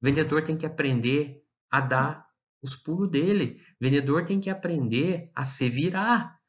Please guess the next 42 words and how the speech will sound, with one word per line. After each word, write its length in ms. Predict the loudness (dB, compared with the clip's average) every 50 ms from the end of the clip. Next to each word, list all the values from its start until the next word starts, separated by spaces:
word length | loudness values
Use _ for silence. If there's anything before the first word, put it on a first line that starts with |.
| _ _ _ 2
a 100 | 2 4
achar 400 | 4 2 2 2 2 0 0 0
a 40 | -2
solução. 720 | -4 -2 -2 -2 0 0 -2 0 0 0 0 -2 -4 -8 -18 _ _ _
Afinal, 760 | 0 0 2 2 2 2 2 4 4 4 4 4 2 2 2 0
ele 120 | 0 0
tá 100 | 0 -2
ali 180 | -2 -2 -2 -2
pra 200 | -2 -2 -2 -2
isso. 480 | 0 0 2 2 0 0 -4 -8 -12 -14 -16 _ _
Então, 140 | -2 0 0
se 100 | 0 0
você 220 | -2 -2 -2 -4
tem 240 | -4 -4 -2 -2 -2
essa 180 | -2 -2 -4
pessoa 480 | -4 -4 -4 -6 -4 -2 0 0 0 -2
que 140 | -4 -8 -12
é 80 | -12 -12 -16 _ _ _ -4
um 100 | -2 0
vendedor, 540 | 0 2 2 0 0 0 0 -2 -2 -2
uma 160 | -2 -2 -2 -2
pessoa 460 | -2 -4 -4 -4 -6 -6 -6 -8 -12 _ _ _ _
chata 680 | -4 -2 0 2 4 6 6 6 6 4 2 0 -4
pra 200 | -4 -2 -2 -4
tudo, 640 | -4 -4 -4 0 2 4 4 4 2 0 -2 -4 -12 -20 -20 -20 _ _ _ _ _ _ _ _ _ _ -8
veja 300 | -2 2 4 4 4 4
se 140 | 2 0 0
tem 180 | 0 0 -2 0
como 180 | 0 -2 -2
melhorar 360 | -2 -2 -2 -2 -2 -2 -2
isso. 320 | -2 -4 -4 -6 -10 -14 _ _ -4
Porque 160 | -4 -2 0
se 120 | 0 0
não 240 | 2 2 2 0 0
tiver, 600 | 0 -2 -4 -6 -4 -2 0 0 0 0 0 -2
pessoal, 360 | -6 -10 -10 -8 -8 -6 -6
já 160 | -4 -2 -2 -2
começa 440 | 0 0 0 2 2 0 0 -2
um 40 | -4
processo 420 | -4 -4 -4 -2 -2 -4 -4 -4 -4
de 60 | -4
transição, 560 | -2 -2 -2 -2 -2 0 0 0 0 0 -4